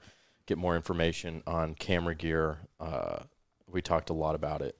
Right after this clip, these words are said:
in the previous episode, which would be number one fifty-three.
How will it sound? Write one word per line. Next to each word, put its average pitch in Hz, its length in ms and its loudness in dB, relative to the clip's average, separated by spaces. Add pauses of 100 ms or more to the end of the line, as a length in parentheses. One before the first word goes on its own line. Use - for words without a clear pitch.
(100)
in 82 300 -6
the 76 280 -6
previous 98 400 -2
episode, - 400 -2
which - 160 -8
would 85 120 -10
be 60 240 -6 (520)
number 104 280 8
one 90 180 6
fifty-three. 82 600 0